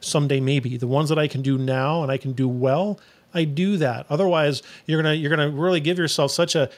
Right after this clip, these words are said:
a creative goal. It's such a, a complex goal to get to. You're gonna get discouraged. And then if you do happen to do it, it may not be that good. Now, I'm not saying get your ducks in a row, but what I'm saying is that i-, i-, there's a time to experiment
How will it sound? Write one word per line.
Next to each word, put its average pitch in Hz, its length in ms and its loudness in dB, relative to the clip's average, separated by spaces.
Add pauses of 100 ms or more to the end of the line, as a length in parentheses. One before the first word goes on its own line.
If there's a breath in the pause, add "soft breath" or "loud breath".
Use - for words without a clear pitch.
a 143 80 -2
creative 147 520 0
goal. 156 320 0
It's 160 120 -8
such 180 220 -2
a, 143 140 0 (180 loud breath)
a 139 80 -4
complex 160 560 0
goal 175 240 0
to 147 60 0
get 196 180 0
to. 156 120 0
You're 147 100 2
gonna 147 160 0
get 160 160 -2
discouraged. 151 680 0 (240 loud breath)
And 156 80 0
then 175 80 2
if 143 80 -2
you 143 80 0
do 214 140 2
happen 151 320 0
to 135 80 -2
do 131 220 0
it, 156 200 -2 (460 soft breath)
it 143 80 0
may 175 100 2
not 139 240 0
be 190 200 2
that 139 220 0
good. 139 220 -4 (360 loud breath)
Now, 175 100 2
I'm 190 80 2
not 220 120 0
saying 196 200 0
get 208 160 -4
your 151 100 0
ducks 147 380 0
in 208 100 0
a 214 60 0
row, 214 240 2
but 165 140 0
what 160 180 0
I'm 147 100 0
saying 180 380 2
is 143 180 2
that 139 260 0 (400 loud breath)
i-, 202 160 -6
i-, 220 80 -12
there's 165 200 0
a - 40 2
time 277 280 0
to 220 80 2
experiment 175 760 0